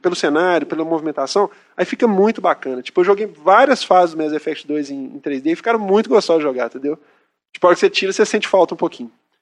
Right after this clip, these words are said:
Mas assim, é, eu, eu entendo que é uma coisa totalmente dispensável. Eu não encorajo ninguém a gastar dinheiro. Se você estiver pensando assim, "Ah, vou comprar e vou gastar, tipo, o dobro ou cinquenta por cento a mais", eu não, eu não recomendo pra ninguém, assim. Acho que é uma,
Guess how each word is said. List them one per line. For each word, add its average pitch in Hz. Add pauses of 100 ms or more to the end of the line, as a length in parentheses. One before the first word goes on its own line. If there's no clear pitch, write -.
(560)
Mas 254
assim, -
é, 190
eu, 269
eu 294
entendo 247
que -
é 269
uma 277
coisa 254 (160)
totalmente 285
dispensável. 254
Eu 196
não 240
encorajo 262
ninguém 247
a 262
gastar 262
dinheiro. 220
Se 170
você 190
estiver 202
pensando 202
assim, 170
"Ah, 196
vou 170
comprar 185
e 185
vou 185
gastar, 175
tipo, -
o -
dobro 160
ou 131
cinquenta 190
por 196
cento 160
a 147
mais", 175
eu 214
não, 226
eu 226
não 233
recomendo 254
pra 311
ninguém, 214
assim. 135
Acho 131
que 190
é 196
uma, 226